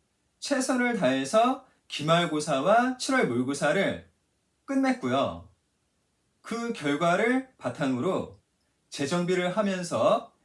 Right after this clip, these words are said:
여름방학을 맞이하고 그 여름방학에 스퍼트를 내야 돼요. 그런데 이때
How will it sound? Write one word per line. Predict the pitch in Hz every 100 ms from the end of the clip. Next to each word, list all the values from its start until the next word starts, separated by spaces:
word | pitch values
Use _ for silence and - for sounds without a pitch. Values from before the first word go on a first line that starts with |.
| _ _
여름방학을 | 107 127 156 160 151 143 170 208 202
맞이하고 | 101 113 127 131 117 180 175 - - _ _ _ _ _
그 | - 226
여름방학에 | 151 165 170 165 165 214 208 - - _ _ _
스퍼트를 | - - 285 - 262 -
내야 | 117
돼요. | 104 95 85 - _ _ _ _ _ _
그런데 | 190 208
이때 | 135 - 185 127 -